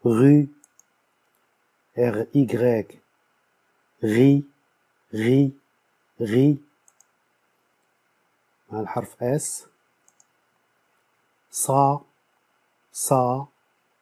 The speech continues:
صا. س، س، س. سي، سي، سي. صو،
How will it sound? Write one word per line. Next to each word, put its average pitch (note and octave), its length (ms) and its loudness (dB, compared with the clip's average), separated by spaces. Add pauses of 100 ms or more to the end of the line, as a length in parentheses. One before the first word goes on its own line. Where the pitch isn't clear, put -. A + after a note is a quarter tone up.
(120)
صا. B2 560 -6 (1400)
س، - 260 -4 (840)
س، - 280 -2 (880)
س. - 260 -8 (2250)
سي، C3+ 640 -2 (640)
سي، C3+ 600 -2 (680)
سي. C3+ 580 -4 (1600)
صو، C#3 520 2